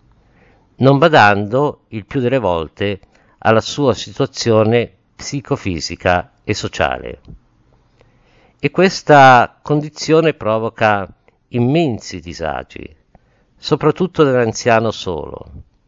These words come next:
nell'anziano costretto a ritornare alla propria abitazione, contando unicamente sulle sue scarse forze. Gli anziani che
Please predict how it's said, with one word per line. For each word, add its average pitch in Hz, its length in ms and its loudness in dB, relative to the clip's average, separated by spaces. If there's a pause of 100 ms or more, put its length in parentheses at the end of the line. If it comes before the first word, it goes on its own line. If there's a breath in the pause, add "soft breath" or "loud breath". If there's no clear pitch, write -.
(480 soft breath)
nell'anziano 120 1200 2 (120)
costretto 113 680 -4
a - 20 -2
ritornare 107 760 -2 (280 soft breath)
alla 101 180 -2
propria 113 640 -2
abitazione, 123 1040 -2 (600)
contando 113 880 -2
unicamente 95 1000 -4 (260)
sulle 123 360 -2
sue 127 240 -2
scarse 80 880 -4
forze. - 640 -4 (2500)
Gli 127 120 2
anziani 156 640 4
che 127 640 -2